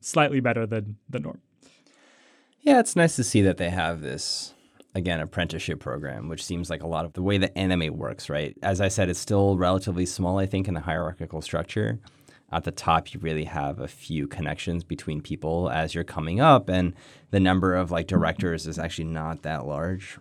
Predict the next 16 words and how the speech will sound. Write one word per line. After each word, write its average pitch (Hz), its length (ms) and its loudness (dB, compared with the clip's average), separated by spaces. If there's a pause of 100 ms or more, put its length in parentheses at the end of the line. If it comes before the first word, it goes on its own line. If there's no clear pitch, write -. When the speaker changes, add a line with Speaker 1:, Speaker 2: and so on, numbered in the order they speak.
Speaker 2:
right? 80 280 -4
So 87 140 -4
when 80 300 -4
someone 87 300 -4
breaks 76 380 -6
out, 76 320 -4
like 71 280 -8
when 85 160 0
we 78 120 -2
talked 78 300 0
about, 80 480 2 (460)
uh, 76 480 -2 (140)
who 98 120 -2
did 95 160 0
Odd 90 200 -2
Taxi? 101 520 -2